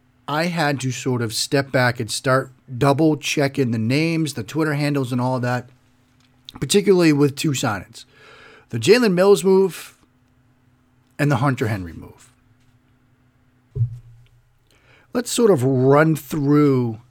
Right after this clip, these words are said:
the moves that they made with an eye towards not the money,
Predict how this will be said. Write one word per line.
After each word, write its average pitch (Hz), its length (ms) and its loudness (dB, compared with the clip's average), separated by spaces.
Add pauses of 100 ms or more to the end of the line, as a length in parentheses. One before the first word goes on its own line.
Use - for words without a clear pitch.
(140)
the 117 140 -6
moves 120 560 -2
that 123 220 -6
they 120 180 -2
made 95 520 -8 (920)
with 135 280 4
an 139 140 0
eye 180 320 0
towards 170 420 -4
not 185 440 0
the 185 100 4
money, 110 480 -2